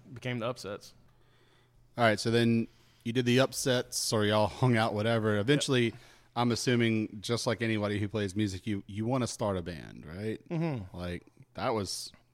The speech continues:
Speaker 2: that was my goal, so I'm sure it was yours as well.
Speaker 1: That's what we thought we were doing at that time, yeah.
Speaker 2: Sure.
Speaker 1: <laughs>
Speaker 2: So,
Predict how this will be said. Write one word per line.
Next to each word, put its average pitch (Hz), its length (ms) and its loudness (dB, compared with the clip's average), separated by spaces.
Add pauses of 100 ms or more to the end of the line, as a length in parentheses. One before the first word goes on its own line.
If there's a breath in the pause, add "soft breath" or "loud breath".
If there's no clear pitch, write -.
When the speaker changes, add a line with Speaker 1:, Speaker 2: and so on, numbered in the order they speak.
(600)
Speaker 2:
that 113 60 -2
was 107 120 0
my 123 160 4
goal, 101 200 0
so 101 120 -6
I'm 98 80 -4
sure 110 140 -4
it 95 60 -4
was 92 120 -6
yours 98 280 -4
as 90 100 -8
well. 98 100 -4
Speaker 1:
That's 151 100 -2
what 147 60 2
we 123 60 2
thought 143 240 4
we 117 100 0
were 113 80 -4
doing 123 280 -2
at 107 60 -6
that 120 180 -2
time, 113 260 -6
yeah. 120 180 -6 (140)
Speaker 2:
Sure. 127 320 -4 (260)
Speaker 1:
<laughs> 160 280 0
Speaker 2:
So, 120 480 4